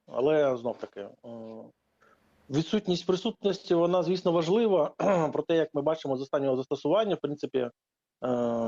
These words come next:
як я і раніше казав, е, там, вийти в Цимеську бухту, відстрілятися вони можуть.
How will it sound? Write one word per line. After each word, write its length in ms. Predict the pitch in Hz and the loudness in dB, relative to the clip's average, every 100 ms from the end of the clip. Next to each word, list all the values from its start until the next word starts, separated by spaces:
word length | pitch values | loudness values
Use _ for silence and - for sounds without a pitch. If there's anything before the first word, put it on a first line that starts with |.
| 113 | -2
як 200 | 120 131 | -2 0
я 60 | 127 | 2
і 80 | 127 | 2
раніше 340 | 127 135 - | 2 -2 -4
казав, 380 | 135 127 160 - | -2 0 0 0
е, 120 | 127 117 | -4 -4
там, 180 | 107 110 | -8 -2
вийти 220 | 135 143 | -2 -2
в 60 | - | -4
Цимеську 540 | - 135 135 131 - | -6 -4 -4 -4 -6
бухту, 420 | 127 139 147 - | -4 -2 -2 -2
відстрілятися 680 | 127 131 - 139 170 143 - | -4 -4 -2 0 0 -2 -2
вони 260 | 123 131 127 | -2 0 0
можуть. 340 | 120 101 - | 0 -4 -10